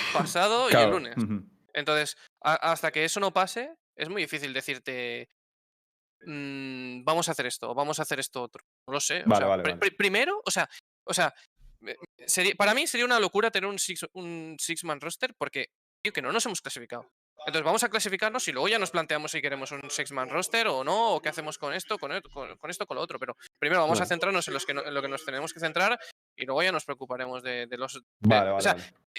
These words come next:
Speaker 1: e-, el mejor problema sería tener que ver si tenemos que hacer un six-man roster o no.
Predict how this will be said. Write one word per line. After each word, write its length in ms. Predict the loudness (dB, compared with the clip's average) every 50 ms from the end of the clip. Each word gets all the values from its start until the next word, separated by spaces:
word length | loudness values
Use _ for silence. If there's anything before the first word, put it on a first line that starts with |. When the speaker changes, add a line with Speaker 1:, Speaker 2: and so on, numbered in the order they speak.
| -2
Speaker 1:
e-, 120 | 0 0 0 0 -6 -4 _
el 140 | 0 2
mejor 340 | 4 2 4 4 6 4 4
problema 360 | 6 4 4 4 2 0 0
sería 320 | 0 0 0 0 0 0 -2 -4 _ _ _ _
tener 280 | 0 2 4 4 4 4
que 100 | 4 2
ver 80 | 2 2
si 140 | 0 0
tenemos 200 | 0 0 0 0
que 100 | 0 0
hacer 140 | 0 0 0
un 100 | 0 0
six-man 340 | 0 -2 -2 0 0 2 2
roster 240 | 2 2 2 0 0
o 20 |
no. 140 | 0 -2 -6